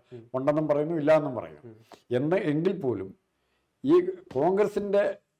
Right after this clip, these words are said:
Speaker 2: സപ്പോർട്ട് ഇല്ലാതെ വന്നപ്പോൾ ഇവനെ, ഏ, അങ്ങ് തീർത്തേക്കാവും തന്നെയാണ് സി പി എം വിചാരിച്ചത്. ഒന്ന് ആലോചിച്ച് നോക്കണം, ജുഡീഷ്യറിയുടെ ഈ മജിസ്ട്രേറ്റിൻ്റെ ജാ-, റിമാൻഡ് ചെയ്ത് ജയിലിലേക്ക് അയക്കുന്ന സമയത്ത് ജയിലിലെത്തി ജയിൽ സൂപ്രണ്ട് ക-, അത് ജുഡീഷ്യൽ ഓർഡറിൻ്റെ പുറത്താണ് ഇയാളെ കൊണ്ടുവന്നത്.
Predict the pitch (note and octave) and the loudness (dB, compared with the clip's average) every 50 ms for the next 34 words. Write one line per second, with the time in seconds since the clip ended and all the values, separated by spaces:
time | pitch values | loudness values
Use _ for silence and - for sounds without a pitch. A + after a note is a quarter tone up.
0 | _ - - - B2+ B2+ - F3+ F3+ F3+ F3+ E3 D3+ D3 D#3+ E3 E3+ E3 D#3 D3+ | _ -18 -4 -4 -4 -4 0 2 2 2 2 0 -2 2 4 4 4 4 4 2
1 | D3+ D3+ C#3+ D3+ D3 B2+ C3+ C#3+ D3 D3 D#3 E3 - _ _ _ _ _ _ _ | 0 -2 0 -2 -2 -2 -2 -4 -4 -6 -8 -12 -18 _ _ _ _ _ _ _
2 | _ _ _ _ _ - - - - - - - A#2+ A#2 B2+ C3+ C3 B2+ B2+ C3 | _ _ _ _ _ -20 -18 -18 -16 -18 -16 -14 -12 -12 -10 -12 -12 -8 -4 -4
3 | D3 C#3+ - F3+ E3 E3+ E3 E3+ D#3+ D#3 D3 C#3 C3 B2 G#2+ - G#2+ G#2 - A#2 | -4 -2 2 2 2 2 2 0 -2 -2 -4 -6 -6 -8 -8 -8 -14 -10 -8 -8
4 | G#2+ G2+ G2 F#2 F#2 F2+ D#2+ - E2 E2 _ _ _ _ _ _ _ A#2+ C#3+ D3+ | -8 -8 -10 -10 -10 -10 -12 -16 -20 -20 _ _ _ _ _ _ _ -4 -2 0
5 | D3+ E3 F3+ F3 E3+ E3 D#3 D3 D3 D3 D#3 D#3 - - _ _ _ _ _ _ | 2 4 4 4 4 2 0 0 -2 -4 -6 -8 -10 -18 _ _ _ _ _ _
6 | _ _ _ _ A2 A2 B2+ D3 D#3+ E3+ E3 E3 F3 E3+ D#3+ D#3+ D#3+ E3 E3 D3 | _ _ _ _ -4 -4 2 6 6 6 6 6 4 4 4 2 2 0 0 0
7 | C3 C3 C3+ B2+ - E3 D#3+ - D3+ D3 D3+ D3+ D#3+ F3 - - _ _ _ _ | -2 -2 -4 -2 0 0 0 0 -2 -2 0 0 0 -2 -4 -10 _ _ _ _
8 | _ _ _ _ _ _ _ _ _ _ _ _ _ _ _ F#3+ F#3+ D3 G#2+ G#2+ | _ _ _ _ _ _ _ _ _ _ _ _ _ _ _ -20 -18 -16 -6 0
9 | A#2 A#2+ C3+ - - A2+ A#2+ B2+ C#3+ D#3+ E3 E3 D#3+ D#3 D#3 D#3 D3+ C#3 C3+ C3 | 0 0 2 0 0 -2 -2 0 2 2 2 4 4 2 2 2 0 0 -2 -2
10 | C#3 D3+ D#3 D#3+ D#3 D#3 C#3+ C3+ C#3+ C#3+ - D#3 C#3 C#3+ - - C3+ C3 C3+ C3+ | -2 0 0 -2 0 2 2 2 2 0 -2 -4 -4 -4 -6 -6 -8 -6 -8 -8
11 | C3 C#3+ D3 D3 - _ _ _ _ - G#2+ A#2 C3 C#3+ D3+ D#3+ E3 D3 C#3+ C3+ | -6 -6 -8 -8 -10 _ _ _ _ -10 -2 0 2 2 4 2 2 2 2 0
12 | C#3 - D3 B2+ B2 B2 C#3 C#3+ - - D#3 - - D3+ C#3 C3+ C#3+ C#3 - - | 0 -2 -4 -2 -2 -2 -2 -4 -6 -6 -8 -6 -6 -8 -6 -6 -8 -8 -10 -12
13 | - A#2 A#2+ C3 B2+ A2+ A#2+ C3 D3+ D#3+ E3+ E3+ - D#3 C#3 C3 C#3+ C#3 C#3+ C#3 | -10 -6 -6 -6 -6 -6 -6 -2 2 2 2 0 0 -2 0 0 0 0 -2 -4
14 | C#3 C3 C3+ - B2 A#2+ A#2+ - B2 A#2+ A#2+ A#2+ A#2+ A#2+ A2+ A2 A2+ A#2 A2+ - | -4 -6 -6 -4 -6 -8 -4 -4 -6 -6 -6 -8 -8 -6 -6 -6 -6 -6 -8 -12
15 | G#2 G2+ G2 F#2+ - - | -14 -12 -12 -12 -12 -16